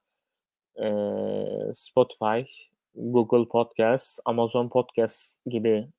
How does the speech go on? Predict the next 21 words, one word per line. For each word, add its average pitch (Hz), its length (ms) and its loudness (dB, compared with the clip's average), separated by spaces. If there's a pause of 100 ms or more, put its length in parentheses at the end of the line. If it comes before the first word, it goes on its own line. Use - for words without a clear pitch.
e, 110 80 -6
mecralardan 107 960 2
bizi, 127 300 -2 (560)
e, 107 160 -2
podcast - 460 0
olarak 120 340 2
dinleyebilirsiniz. 123 1120 0 (720)
Bunu 131 260 4
diyerek 117 460 8 (200)
programa 117 420 6
geçelim. 127 560 4 (800)
Tabii, 123 440 8 (140)
e, 123 40 4 (1200)
çok - 420 -2
böyle 117 280 4
şey, 120 380 2 (100)
sert - 420 2
bir 123 120 2
dördüncü 113 440 6
maç 117 200 2
oynandı. 104 640 2